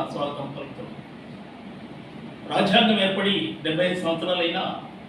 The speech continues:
రాజ్యాంగ ఫలితాలు సామాన్య మానవ-,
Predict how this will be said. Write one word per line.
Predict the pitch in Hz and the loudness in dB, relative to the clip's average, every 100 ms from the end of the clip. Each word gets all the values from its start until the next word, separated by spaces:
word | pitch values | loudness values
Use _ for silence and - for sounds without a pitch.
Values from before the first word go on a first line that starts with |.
| - - - - - - | -14 -14 -14 -14 -12 -2
రాజ్యాంగ | - - 208 202 190 | 2 4 6 6 4
ఫలితాలు | 175 - 185 190 156 - - | 0 2 2 2 0 -4 -6
సామాన్య | 151 160 175 170 | -2 0 0 -2
మానవ-, | 160 156 160 - | 0 0 0 -2